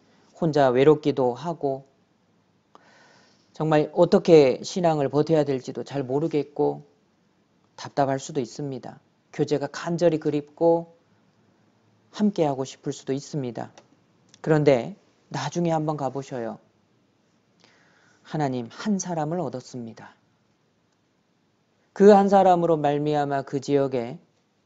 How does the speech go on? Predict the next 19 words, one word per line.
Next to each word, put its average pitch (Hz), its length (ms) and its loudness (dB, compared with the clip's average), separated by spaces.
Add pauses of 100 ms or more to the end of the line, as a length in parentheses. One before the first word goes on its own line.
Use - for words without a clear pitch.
(360)
복음이 131 420 -6
시작되고 147 800 -8 (720)
하나님의 131 540 -6
몸된 131 380 -8
교회가 147 600 -2 (680)
세워지는 127 840 -6
그 247 240 -2
영광스러운 180 640 0
모습을 135 580 -10 (600)
우리는 131 280 -10
볼 139 160 -4
수 139 120 -12
있을 135 220 -12
거예요. - 360 -16 (1400)
그 139 100 -6
사람이 139 580 0 (600)
옆에 165 340 6
있는 147 440 -2 (1000)
사람이 143 640 -2